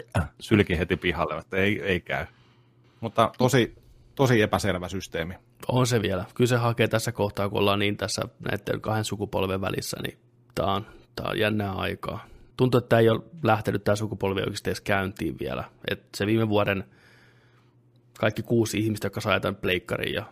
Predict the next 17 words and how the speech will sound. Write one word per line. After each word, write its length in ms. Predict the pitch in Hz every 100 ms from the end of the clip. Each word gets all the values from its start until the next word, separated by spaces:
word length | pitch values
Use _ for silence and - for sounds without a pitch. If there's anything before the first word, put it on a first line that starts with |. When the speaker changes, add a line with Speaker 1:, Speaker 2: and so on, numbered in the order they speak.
| - _ _ - -
Speaker 2:
ne 60 | 113
pari 260 | 104 104
peliä, 320 | 107 107 104 92
mitkä 240 | 98 101
tuli, 320 | 98 95 92
niin 140 | 90 - -
ne 60 |
on 100 | 98
jo 100 | 92 101
unohdettu. 840 | 131 120 117 107 - - 104 - _ _ _ _ -
Ja 60 | 110
seuraava 380 | 113 110 104
iso 180 | 104 107
Pleikkari 460 | - 101 101 - 101
viisi 200 | 98 -
peli 240 | 101 98
on 240 | 98 104